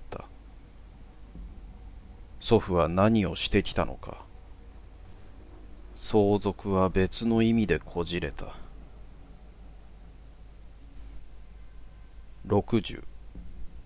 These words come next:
弟が通り魔で六人もの人を殺した。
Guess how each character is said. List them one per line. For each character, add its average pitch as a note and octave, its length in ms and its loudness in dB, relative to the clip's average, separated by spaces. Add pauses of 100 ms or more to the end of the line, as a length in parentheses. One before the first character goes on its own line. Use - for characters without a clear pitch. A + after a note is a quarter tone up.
(2500)
弟 D3+ 540 6
が B2+ 140 8
通 A#2+ 300 8
り A#2 100 8
魔 G#2 140 6
で F2+ 320 10
六 F#2 280 4
人 A2 240 8
も E2 80 2
の D#2+ 120 0
人 - 300 2
を F#2 200 4
殺 E2 260 0
し - 140 -2
た。 - 140 -4